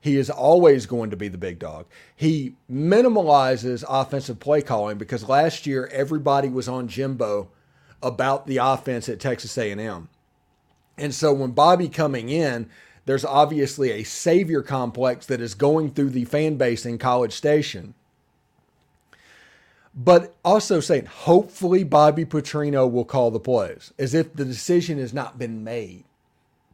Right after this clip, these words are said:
That maybe Bobby Petrino's not good enough. Maybe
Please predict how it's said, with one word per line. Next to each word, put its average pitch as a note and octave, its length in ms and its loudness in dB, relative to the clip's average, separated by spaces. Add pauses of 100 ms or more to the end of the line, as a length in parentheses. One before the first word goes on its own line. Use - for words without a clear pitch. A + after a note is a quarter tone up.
(2000)
That C3+ 180 0
maybe D#3+ 320 4
Bobby C#3 340 4
Petrino's C#3+ 560 -2
not A2+ 220 -6
good C#3+ 140 4
enough. A#2+ 320 -4
Maybe E3 480 2